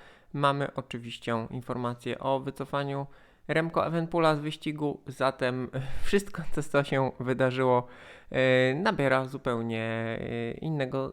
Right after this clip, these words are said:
znaczenia i w inny sposób muszę o tym opowiedzieć. Ja nazywam się Marek Tyniec i regularnie komentuję dla Was najważniejsze wydarzenia w wyczynowym kolarstwie. W maju jest to oczywiście Giro d'Italia.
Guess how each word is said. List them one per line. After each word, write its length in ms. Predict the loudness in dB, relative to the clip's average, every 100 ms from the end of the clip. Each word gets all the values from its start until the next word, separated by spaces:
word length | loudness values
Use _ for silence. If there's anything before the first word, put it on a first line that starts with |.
| _
znaczenia 640 | -4 -2 2 2 4 0 -2 -8
i 160 | -4 -4
w 120 | -4
inny 300 | -2 -2 -2
sposób 480 | -2 -2 0 -2 -4 -6
muszę 380 | -6 -6 -8 -8
o 80 | -10
tym 220 | -8 -8
opowiedzieć. 680 | -8 -6 -4 -4 -4 -8 -12 -20 -20 _ -12
Ja 140 | -8
nazywam 400 | -8 -8 -8 -10
się 140 | -8 -6
Marek 300 | -4 -6 -4
Tyniec 380 | -2 0 -2 -2
i 120 | -4
regularnie 500 | -2 0 0 0 -4
komentuję 500 | -6 -6 -6 -6 -6
dla 100 | -8
Was 200 | -8 -8
najważniejsze 540 | -8 -8 -8 -8 -8 -8
wydarzenia 500 | -6 -6 -4 -4 -4
w 80 |
wyczynowym 540 | -6 -10 -8 -10 -8 -10
kolarstwie. 680 | -4 -4 -4 -8 -6 -6 -6 -14 -20 -20 -12
W 140 | -4 0
maju 520 | 4 6 6 4 0 0
jest 400 | 0 0 -4 -4
to 340 | -2 -2 -6 _ -4
oczywiście 600 | -2 -2 -10 -8 -6 -6 -6 -18 -12 -10 -6
Giro 280 | -4 -2 -4
d'Italia. 680 | -6 -12 -8 -8 -6 -8